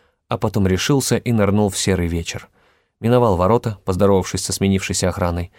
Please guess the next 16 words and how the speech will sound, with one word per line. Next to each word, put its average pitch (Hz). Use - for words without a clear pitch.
затем 104
ускорил 95
шаг 120
и -
почти -
бегом 98
бросился 92
к 87
дому 87
Хайди. 87
Просто 156
чтобы 120
увидеть. 104
Глупо, 175
как 147
всегда. 92